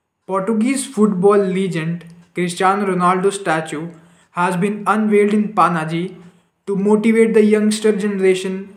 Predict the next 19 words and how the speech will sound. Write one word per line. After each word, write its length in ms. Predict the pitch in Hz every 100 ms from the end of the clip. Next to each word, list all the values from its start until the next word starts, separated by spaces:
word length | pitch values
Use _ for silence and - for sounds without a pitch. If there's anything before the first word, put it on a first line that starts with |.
| _ -
towards 440 | 196 208 214 214
sport. 640 | - - 151 139 135 - _ _ _ _ _ _ _ 175
This 200 | 254 285
is 140 | 277
the 80 | 285
first 460 | - 254 277 -
time 560 | 185 175 196 202 - - _ -
that 240 | 180 190
the 80 | 202
statue 680 | 208 - 208 - 185 190 - - -
of 200 | 190 -
Cristiano 460 | 214 214 214 220 220
Ronaldo 500 | 185 180 185 202 185
has 200 | 185 185
been 120 | 202
installed 580 | 185 175 - 185 190 196
in 120 | 190
the 140 | 196
India. 500 | 175 156 143 131 -